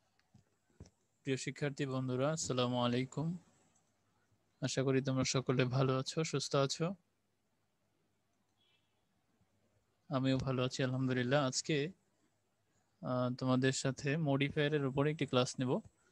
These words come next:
এই বিষয়টির উপরে পূর্বেও একটি ক্লাস নেওয়া হয়েছে, আহ, সেটি YouTube-এ আছে, এছাড়া Facebook-এও দেওয়া আছে। আর, আহ, কয়েকজন শিক্ষার্থীর অনুরোধের প্রেক্ষিতে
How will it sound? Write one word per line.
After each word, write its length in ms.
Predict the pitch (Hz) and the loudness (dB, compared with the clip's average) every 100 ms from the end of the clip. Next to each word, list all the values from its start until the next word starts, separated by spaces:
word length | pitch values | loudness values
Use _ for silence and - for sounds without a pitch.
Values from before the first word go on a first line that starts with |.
| - _ _ _ _ _ _ _ - - | -20 _ _ _ _ _ _ _ -12 0
এই 420 | 143 139 139 302 - | 2 2 0 -4 -8
বিষয়টির 520 | 143 139 - 151 160 | -4 -2 0 0 2
উপরে 440 | 160 160 147 214 247 - | 0 2 2 2 0 -4
পূর্বেও 400 | - 143 139 151 | -2 0 4 4
একটি 200 | 147 - | 4 -2
ক্লাস 300 | 135 135 131 - | 0 0 0 -2
নেওয়া 200 | 123 135 | 0 2
হয়েছে, 400 | 135 123 - 170 | 2 0 -2 -6
আহ, 1500 | - _ _ _ _ _ _ _ _ _ _ _ - 127 120 | -8 _ _ _ _ _ _ _ _ _ _ _ -6 -2 -2
সেটি 600 | - 131 127 127 214 135 | -4 -6 -2 -2 -2 -4
YouTube-এ 360 | 127 131 127 | -2 0 4
আছে, 380 | 123 123 - 180 - _ _ _ _ _ _ - | 2 2 -4 -6 -6 _ _ _ _ _ _ -6
এছাড়া 440 | 143 - 147 147 165 | -4 0 2 2 2
Facebook-এও 540 | 147 135 135 131 135 | 0 0 0 4 4
দেওয়া 340 | 131 123 123 123 | 4 2 2 0
আছে। 280 | 123 - - - _ _ _ - - - _ _ - | -2 -4 -6 -8 _ _ _ -20 -20 -20 _ _ -2
আর, 420 | 123 120 120 285 _ _ _ - 147 | 0 0 -2 -8 _ _ _ -14 -10
আহ, 200 | 127 135 | -8 -6
কয়েকজন 340 | - 127 127 170 | 2 2 2 -2
শিক্ষার্থীর 720 | - 135 151 143 - 131 202 349 - - | -2 -2 0 0 2 2 0 -6 -20 -6
অনুরোধের 460 | 143 139 143 147 156 | -2 2 4 6 4
প্রেক্ষিতে 560 | 147 135 - 143 143 | 4 0 -2 -6 -4